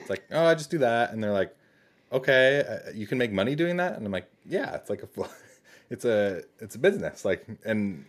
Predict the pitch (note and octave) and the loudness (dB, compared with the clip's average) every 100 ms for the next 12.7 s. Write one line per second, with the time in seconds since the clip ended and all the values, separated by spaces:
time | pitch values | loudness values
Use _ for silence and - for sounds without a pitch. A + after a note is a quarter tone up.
0 | - G#2+ A#2 G#2+ A#2 D3+ D#3 C3+ A#2+ G#2 | -4 0 0 2 2 4 4 4 2 -4
1 | G#2 C#3 B2+ A2 G#2+ G2+ - A#2+ G#2 G2 | -4 -2 0 -2 -4 -6 -4 -4 -2 -2
2 | G2 F#2+ F#2 G#2 C#3 B2 B2 A2 G#2+ F2+ | -2 -2 -2 0 0 0 -2 0 -2 -2
3 | F#2+ G2 F#2+ F2+ E2+ E2 F2+ - E2+ D#2+ | 0 -2 0 -4 -6 -6 -8 -6 -8 -6
4 | - E2+ E2 - _ _ _ A2 G#2 F2+ | -4 -4 -6 -10 _ _ _ 2 4 2
5 | F2 E2 D#2+ D#2+ D#2+ D#2+ E2 - - E2+ | 0 -4 -6 -6 -6 -8 -12 -14 -10 -8
6 | E2+ A#2+ A2 E2+ F#2 E2 E2 E2 E2 D#2+ | -4 -2 0 -2 -4 -8 -8 -8 -8 -10
7 | E2 - F#2 F#2+ F#2 D2+ D#2 D#2 E2+ D#2 | -10 -8 -6 -4 -6 -10 -12 -12 -14 -14
8 | D2 E2+ D2+ - F#2 - E2+ G#2 G#2+ G2+ | -14 -14 -8 -2 -2 0 2 2 2 -2
9 | G2+ F#2 F#2 F2 F2 F2+ F2 G2 A2 - | -2 -2 -6 -8 -6 -6 -4 -2 -2 -6
10 | _ F2+ F#2+ F2 E2+ D#2+ D#2+ D#2+ D2+ D#2+ | _ -6 -4 -2 -2 -2 -4 -6 -8 -8
11 | D#2 D#2 D#2 D#2+ D2 - - F2 D#2 G2 | -8 -8 -12 -12 -14 -18 -14 -14 -10 -10
12 | F2 E2 D#2 E2 D#2+ D#2 | -8 -8 -8 -8 -8 -10